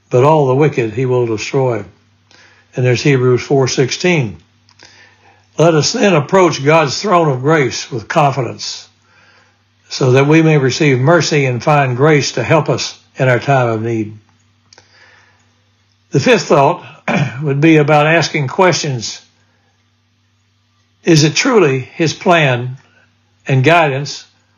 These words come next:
or are we asking for approval of our plan? Psalm twenty-five five. "Guide me in your truth and teach me, for you are God my Savior,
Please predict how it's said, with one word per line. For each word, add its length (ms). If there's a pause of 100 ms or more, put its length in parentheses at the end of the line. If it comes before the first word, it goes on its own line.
(140)
or 140
are 60
we 180
asking 440
for 180
approval 540
of 120
our 380 (120)
plan? 440 (1900)
Psalm 360
twenty-five 720
five. 600 (760)
"Guide 300
me 200
in 100
your 140
truth 360
and 140
teach 340
me, 200 (640)
for 180
you 240
are 160
God 380
my 140
Savior, 520